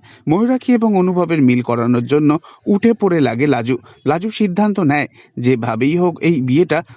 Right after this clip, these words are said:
ওদের দিতেই হবে। তবে ওদের দুজনের মিল করাতে গিয়ে লাজু বারবার অনুভবের প্রশ্নের মুখে পড়ে এবং হেসে ওঠে। আর লাজু ফিরে এসে সেই সব কাণ্ড কারখানা হাসতে হাসতে ওর বান্ধবীকে গল্প করলে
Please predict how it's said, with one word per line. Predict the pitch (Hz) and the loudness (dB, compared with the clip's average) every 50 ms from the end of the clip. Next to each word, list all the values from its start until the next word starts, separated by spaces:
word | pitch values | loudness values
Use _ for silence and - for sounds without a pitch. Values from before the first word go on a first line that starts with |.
| - _ | -10 _
ওদের | - 196 190 240 214 170 160 | -2 0 2 2 0 0 0
দিতেই | 208 214 180 202 175 139 | -2 0 2 2 2 2
হবে। | 120 123 117 120 120 - - - - - - | 2 0 -2 -2 -4 -6 -10 -18 -20 -8 -4
তবে | - 123 120 131 - - | -4 -2 0 -2 -2 0
ওদের | - 123 131 131 151 180 190 | 0 0 2 4 2 2 2
দুজনের | 175 165 196 190 185 190 185 180 165 | 2 0 0 0 2 2 2 4 4
মিল | 135 135 143 143 | 4 4 2 2
করাতে | 135 - 127 123 123 123 131 123 | 0 -2 -4 -4 -2 -2 -4 -2
গিয়ে | 123 123 135 | 0 0 0
লাজু | 123 123 123 127 151 160 127 - - - - - | 0 0 0 0 0 -2 -2 -4 -10 -18 -14 -6
বারবার | 143 156 190 220 240 240 208 240 254 233 | -2 0 0 0 0 0 -2 -2 -2 -2
অনুভবের | - - 170 185 202 202 180 156 135 147 180 185 127 127 | 0 0 0 0 0 -2 -2 -2 0 0 -2 -2 -2 -2
প্রশ্নের | 185 202 202 - - 143 127 | -2 -2 -2 0 0 2 2
মুখে | 123 123 113 127 117 | 2 2 2 0 -4
পড়ে | 113 107 120 139 175 185 - - - 104 | -2 -2 -2 -2 -2 -2 -4 -8 -6 -4
এবং | - 170 190 208 190 | -2 0 0 0 -2
হেসে | 156 143 135 - - 120 | -2 -2 -2 -2 -2 -2
ওঠে। | 113 110 110 135 120 - - - - - | -2 -2 -4 -6 -8 -8 -14 -18 -12 -6
আর | - 127 127 | -4 -4 -2
লাজু | 117 113 113 117 143 139 101 | -2 -4 -2 -2 -4 -4 -4
ফিরে | 104 120 113 117 123 | -4 -2 0 2 0
এসে | 143 165 - 175 127 123 117 - - - | 0 0 0 -2 -2 -4 -8 -16 -20 -10
সেই | - - 120 120 | -4 -2 -2 0
সব | - 135 123 - - - | 0 -2 -4 -4 -6 -6
কাণ্ড | 117 117 117 120 139 147 | -4 -2 -2 -2 -2 -2
কারখানা | - 185 190 185 - 156 131 147 170 - - - - | -2 -2 -4 -2 -4 -4 -4 -4 -4 -8 -14 -20 -6
হাসতে | - 170 180 175 - - 240 233 | -4 -2 -2 -2 -2 0 0 2
হাসতে | 233 233 226 - - 226 | 2 0 -2 -2 0 0
ওর | 220 196 | 0 2
বান্ধবীকে | 156 123 123 123 123 135 135 147 147 151 | 0 -2 -2 0 0 0 0 0 0 0
গল্প | 127 - 107 120 117 - 165 | -2 0 -2 -2 -2 -2 -2
করলে | 170 196 196 185 156 131 | -2 0 0 0 -2 -2